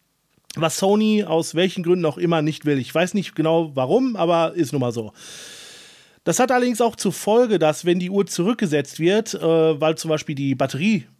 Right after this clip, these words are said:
äh, die interne Batterie der Konsole den Geist aufgegeben hat,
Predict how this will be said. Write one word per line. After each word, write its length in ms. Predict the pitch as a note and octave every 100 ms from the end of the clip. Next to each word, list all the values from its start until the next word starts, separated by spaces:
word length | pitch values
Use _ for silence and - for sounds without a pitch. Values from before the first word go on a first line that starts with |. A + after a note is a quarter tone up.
| _ _
äh, 320 | C#3+ C3 B2+
die 100 | C3
interne 380 | D3 C#3 C#3+ C3+
Batterie 480 | B2 C#3 C3+ D#3+ E3+
der 340 | C#3 C3+ C3 -
Konsole 400 | - C#3 C3 D#3+
den 100 | C#3
Geist 200 | D3 F3+
aufgegeben 400 | E3+ - C3+ C#3
hat, 180 | D#3+ F3